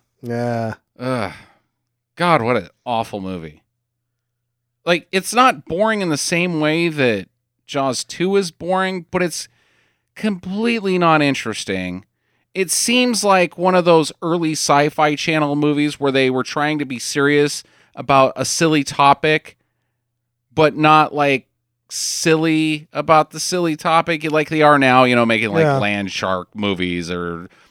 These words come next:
Speaker 2: giant spider films that are stupid and fun.
Speaker 1: Sure.
Speaker 2: Uh, they, it just seemed, like, made for T V throughout the entire production of the film.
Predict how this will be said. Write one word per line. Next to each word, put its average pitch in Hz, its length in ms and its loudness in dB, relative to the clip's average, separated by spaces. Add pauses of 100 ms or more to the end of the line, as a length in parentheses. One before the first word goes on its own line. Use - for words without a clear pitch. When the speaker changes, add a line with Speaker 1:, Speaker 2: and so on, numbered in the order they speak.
(260)
Speaker 2:
giant 117 420 -2
spider 104 720 -2
films 95 840 -10 (100)
that 101 120 -12
are 92 80 -10
stupid 95 500 -6
and 87 140 -10
fun. 85 280 -4
Speaker 1:
Sure. 107 240 -10 (280)
Speaker 2:
Uh, 110 640 0 (540)
they, 190 360 2
it 175 140 -8
just 277 260 0
seemed, 220 420 -2 (600)
like, 165 260 0 (720)
made 208 400 -2
for 226 140 -10 (120)
T 190 300 -8
V 165 420 -6
throughout 143 400 0
the 143 120 -4
entire 147 540 -4
production 139 560 -4
of 98 80 -8
the 90 80 -18
film. 98 500 -8